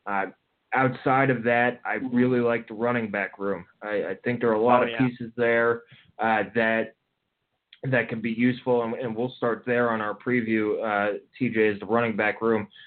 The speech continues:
Speaker 1: There are a lot of pieces there. There's a lot of pieces coming in. You add Samson James, uh, this spring. You bring back Stevie Scott, who ran for over a thousand yards, had ten touchdowns as a true freshman. You bring back Ronnie Walker, who,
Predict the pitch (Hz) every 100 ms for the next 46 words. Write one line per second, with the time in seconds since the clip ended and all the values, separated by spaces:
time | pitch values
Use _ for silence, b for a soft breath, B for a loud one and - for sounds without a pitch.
0 | _ 113 110 143 143 135 143 139 131 113
1 | 113 123 127 123 120 b _ _ 110 101
2 | 95 123 131 - 135 131 120 - - 123
3 | 113 113 123 120 113 107 117 120 - 123
4 | 120 - 110 101 120 120 120 117 113 -
5 | - 110 104 90 95 - - - 127 135
6 | 139 139 135 B B B - - 123 117
7 | 113 110 - - 123 113 113 - 120 120
8 | 110 113 113 107 107 107 101 - 113 117
9 | 113 113 117 117 117 - - - 117 113
10 | - 123 120 - 113 110 107 90 - -
11 | 170 170 127 117 113 - 117 127 135 B
12 | B B - - 123 123 117 110 104 113
13 | 120 110 101 117 123 127 127 120 110 101